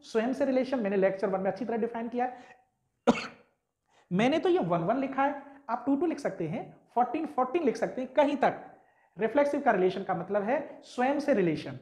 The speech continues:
इसमें वन तो था, लेकिन इसके अंदर मुझे वन वन मिला ही नहीं, तो reflexive कहाँ से होगा? आप टू टू दिखा सकते हैं, एक ही दिखाएंगे, ये नहीं है कि बहुत सारे दिखाएंगे तो बहुत बड़ा हो जाएगा,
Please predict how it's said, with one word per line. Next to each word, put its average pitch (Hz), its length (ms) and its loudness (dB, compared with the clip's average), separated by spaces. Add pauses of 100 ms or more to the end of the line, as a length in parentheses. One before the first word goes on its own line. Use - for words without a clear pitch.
(460)
इसमें 285 240 0
वन 202 260 4
तो 302 160 2
था, 302 540 2
लेकिन 247 220 -2
इसके 254 260 -4
अंदर 214 240 0
मुझे 254 220 -2
वन 190 240 0
वन 190 180 2
मिला 233 220 2
ही 320 120 2
नहीं, 294 180 -4 (300)
तो 180 60 0
reflexive 214 440 0
कहाँ 262 200 -2
से 269 120 -2
होगा? 269 260 2 (340)
आप 240 280 0
टू 311 100 2
टू 349 140 2
दिखा 254 200 0
सकते 262 260 -4
हैं, 262 280 -4
एक 285 220 2
ही 302 60 2
दिखाएंगे, 214 360 2
ये 285 100 2
नहीं 370 120 0
है 427 60 -4
कि 415 80 0
बहुत 240 300 4
सारे 269 240 6
दिखाएंगे 302 260 0
तो 294 60 -2
बहुत 311 120 0
बड़ा 320 140 2
हो 294 100 4
जाएगा, 294 240 -2